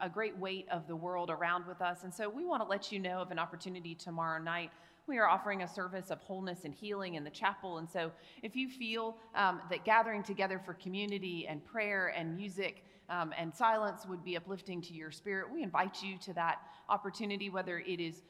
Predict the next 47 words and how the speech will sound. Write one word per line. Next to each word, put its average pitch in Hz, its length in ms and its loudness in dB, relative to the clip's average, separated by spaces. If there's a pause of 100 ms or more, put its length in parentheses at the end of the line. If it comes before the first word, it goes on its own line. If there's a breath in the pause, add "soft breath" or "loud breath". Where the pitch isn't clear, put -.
(160 loud breath)
the 202 60 -2
burden 233 380 2
that 185 240 2
you 240 140 -2
carry 233 440 -2
or 180 100 -2
whether 185 260 -2
you 190 240 -4
are 175 80 2
carrying 190 400 -6
the 156 80 -4
prayers 190 460 -6
or 156 100 -8
the 160 80 -10
burdens 170 540 -6
for 151 240 -8 (220 loud breath)
a 165 60 -2
family 220 320 -2
member 190 320 0
or 156 320 0
a - 60 -18
friend 190 320 -2
or 160 100 -4
someone 180 380 -4
that 160 160 -4
you 185 240 -10
love 170 300 0
or 151 60 -2
are 143 80 -2
close 185 340 -8
to 185 100 -8
who 160 400 -8
is 156 240 -10 (260 loud breath)
traveling 247 520 6
a 185 40 2
time 180 340 -2
of 156 120 -4
need 160 240 -2
and 156 160 -6
could 160 160 -8
use, 151 480 -8
um, 156 240 -6 (100)
God's 175 260 -2
tender 165 280 -6
mercies 143 540 -10
in 147 100 -12
this 147 180 -14